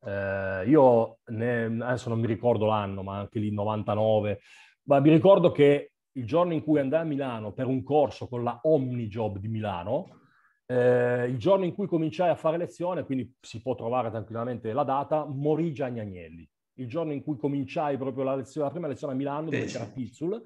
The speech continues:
Speaker 1: eh, altri due, uno era Chiarenza, che è stato allenatore anche della Juventus, e altri due professionisti di, eh, rai, che però
Speaker 2: Sì.
Speaker 1: non ricordo perché, eh, è passato troppo tempo,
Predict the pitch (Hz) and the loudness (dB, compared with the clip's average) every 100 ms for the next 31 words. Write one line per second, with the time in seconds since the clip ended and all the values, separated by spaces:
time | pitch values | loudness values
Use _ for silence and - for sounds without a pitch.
0 | _ _ _ _ _ 120 120 120 117 113 | _ _ _ _ _ -2 0 0 0 -2
1 | 117 117 143 143 143 135 165 135 120 117 | -2 2 2 2 -2 -2 0 2 0 -2
2 | 151 151 120 - 123 131 123 110 110 101 | -4 -4 -6 -6 -4 -4 -6 -10 -10 -8
3 | 90 95 92 87 - 113 104 98 113 107 | -8 -8 -8 -12 -14 -14 -12 -12 -12 -12
4 | 110 104 107 117 139 156 156 - 156 147 | -10 -10 -8 -8 -10 -10 -14 -10 -8 -8
5 | - 113 120 110 117 123 117 117 135 139 | -10 -12 -10 -8 -6 -8 -8 -8 -4 -4
6 | 107 110 113 123 123 - 104 95 90 113 | -6 -12 -12 -12 -12 -12 -14 -14 -12 -10
7 | 113 98 98 92 92 90 90 104 110 101 | -10 -12 -16 -16 -16 -18 -16 -12 -10 -8
8 | 120 165 _ _ _ _ 107 120 113 113 | -10 -10 _ _ _ _ -10 -6 -4 -2
9 | 110 120 117 98 95 101 107 104 98 101 | -4 -4 -4 -4 -10 -10 -8 -8 -8 -8
10 | 95 95 95 95 92 90 85 _ _ _ | -8 -8 -8 -10 -10 -12 -18 _ _ _
11 | _ _ _ 110 107 98 110 107 123 - | _ _ _ -20 -16 -12 -12 -8 -6 -4
12 | 151 131 120 180 214 | -4 -4 -6 -6 -6